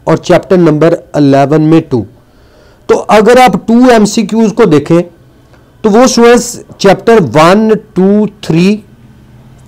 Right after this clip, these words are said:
फ़ाइव, एट and इलेवन।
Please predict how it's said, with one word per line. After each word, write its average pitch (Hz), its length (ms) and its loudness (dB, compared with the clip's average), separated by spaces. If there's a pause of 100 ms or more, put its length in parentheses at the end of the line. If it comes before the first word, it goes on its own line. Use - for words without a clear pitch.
(100)
फ़ाइव, 170 380 2 (880)
एट 190 440 2 (640)
and 170 200 0
इलेवन। 131 440 0